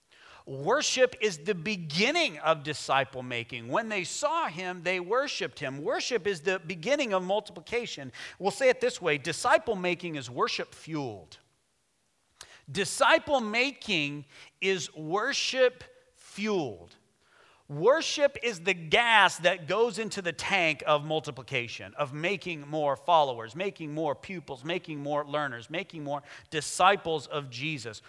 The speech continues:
Worship is the gas that goes into that tank. It's the fuel for missions.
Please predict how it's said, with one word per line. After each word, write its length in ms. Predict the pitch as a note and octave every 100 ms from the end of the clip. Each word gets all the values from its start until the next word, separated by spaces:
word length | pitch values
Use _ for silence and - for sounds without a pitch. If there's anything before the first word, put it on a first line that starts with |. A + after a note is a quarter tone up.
| -
Worship 500 | D#3 A#3 C4 A#3 A3
is 140 | F#3+ C#3+
the 100 | D3+
gas 540 | C3 D#3+ F3 E3 -
that 260 | D3 C#3+ B2+
goes 260 | D3+ D#3
into 220 | D#3 - C#3
that 240 | C3 -
tank. 300 | - C#3 A2+ - -
It's 220 | F3+ -
the 100 | D#3+
fuel 320 | D3+ F3 F#3 E3+
for 200 | D#3+ C3
missions. 580 | D#3 A#3 C#4+ C#4+ D#4